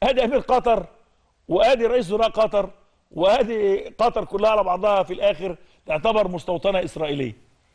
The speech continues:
سواء بال-، بالقواعد العسكريه الموجوده او سواء بالتوجهات الاميريه الموجوده. وتقول لي: "الشباب القطري يرفض التطبيع". يا اختشي يا اخي، يا نزيه، يا احمق، اختشي، عيب.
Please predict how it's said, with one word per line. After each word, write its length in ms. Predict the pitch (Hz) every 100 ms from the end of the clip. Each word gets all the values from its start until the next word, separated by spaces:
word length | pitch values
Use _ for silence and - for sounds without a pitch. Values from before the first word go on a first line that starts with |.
| _
سواء 320 | - 160 214
بال-، 360 | 175 175 165 160
بالقواعد 580 | 156 269 269 - 190 175
العسكريه 380 | 160 - 170
الموجوده 540 | 180 165 160 196 190 170 - - -
او 160 | - 196
سواء 320 | - 180 208
بالتوجهات 760 | 165 190 - 165 156 160 180 180
الاميريه 600 | 151 151 147 165 175 190
الموجوده. 580 | 160 151 147 180 185 170 - -
وتقول 340 | 170 - 214
لي: 120 | 214
"الشباب 280 | 185 180 196
القطري 420 | 185 - 190 165
يرفض 160 | 175 143
التطبيع". 440 | 131 139 131 151 123 - _ _ -
يا 260 | 180 254
اختشي 400 | 240 - 269 -
يا 120 | 175
اخي، 140 | 175 - _ _ _ _ _ -
يا 460 | 180 233 233 226
نزيه، 480 | 214 208 180 254 262 - -
يا 360 | 170 196 208
احمق، 520 | 214 - 202 220 - - _ _ -
اختشي، 680 | 180 - - 247 - 220 202
عيب. 280 | 220 190